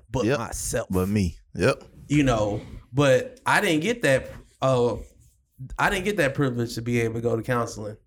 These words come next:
Speaker 1: You know what I'm saying? But in the same sense, it happened,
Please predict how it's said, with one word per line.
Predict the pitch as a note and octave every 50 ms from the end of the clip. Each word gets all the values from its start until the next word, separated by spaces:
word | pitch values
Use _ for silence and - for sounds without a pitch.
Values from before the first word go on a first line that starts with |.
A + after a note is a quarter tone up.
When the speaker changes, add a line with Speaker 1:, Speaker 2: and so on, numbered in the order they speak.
| _ _ _ _ _ -
Speaker 1:
You | A#2+ C3 C3+
know | C3+ B2+
what | B2 B2
I'm | A#2
saying? | G#2+ B2+ A#2+ A#2+ A#2 A#2 A2+ A2 A2 A2 - _ _ _ _ _ _ _ _ -
But | B2 C#3 C#3 C3 A#2 - - - -
in | C#3 C#3 C3+
the | A#2+
same | A#2+ - D#3 E3 F#3 F#3 E3
sense, | - - C#3 B2+ B2 A#2+ - - - -
it | C#3 C3+ A#2
happened, | A#2 C#3 C#3+ C#3 C3+ - B2+ A#2+ A#2+ A#2 A#2 A2+